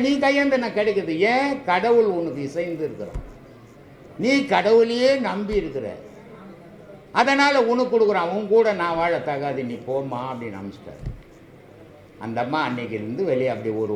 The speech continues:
ஊரா வந்து கட்சியில திருவள்ளங்காட்டுக்கு போயிட்டு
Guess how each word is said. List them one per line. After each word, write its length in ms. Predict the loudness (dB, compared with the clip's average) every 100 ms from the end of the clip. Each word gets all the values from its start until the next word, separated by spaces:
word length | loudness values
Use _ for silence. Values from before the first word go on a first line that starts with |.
| -4
ஊரா 180 | -4 -6
வந்து 280 | -6 -6 -6 -6 -6 -4
கட்சியில 340 | -2 -2 -4 -2
திருவள்ளங்காட்டுக்கு 720 | 0 0 -2 -4 -6 -6 -8 -8
போயிட்டு 400 | -6 -6 -6